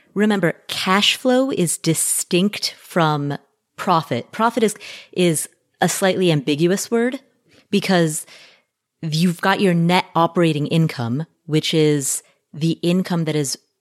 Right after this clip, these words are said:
that remains after you've paid for operating expenses. And from that net operating income, you pay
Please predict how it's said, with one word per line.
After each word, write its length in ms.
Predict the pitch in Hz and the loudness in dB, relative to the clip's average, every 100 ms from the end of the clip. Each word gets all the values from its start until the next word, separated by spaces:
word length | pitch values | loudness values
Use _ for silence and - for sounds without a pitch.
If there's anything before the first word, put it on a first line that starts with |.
| _ | _
that 160 | 165 170 | -2 0
remains 580 | 170 160 180 175 160 - | 2 2 0 0 -2 -2
after 300 | 156 160 - | -2 -2 -4
you've 160 | 143 - | -8 -4
paid 180 | 156 | -4
for 200 | - 143 | -4 -4
operating 420 | 143 143 143 127 127 | -2 -2 0 -2 -2
expenses. 760 | 120 - 120 - 120 147 - - - - - - | -2 -4 -4 -2 -2 -2 -4 -6 -18 -20 -10 0
And 280 | 175 160 - - - | 4 4 0 -8 -18
from 380 | - - 202 | -8 -2 0
that 160 | 208 185 | 0 -2
net 160 | 175 156 | -2 -2
operating 420 | 147 151 143 139 | -2 -2 -2 -2
income, 400 | 135 - 139 139 | -4 -4 -6 -6
you 120 | 147 151 | -6 -8
pay 440 | - 147 139 139 | -4 -2 -2 -4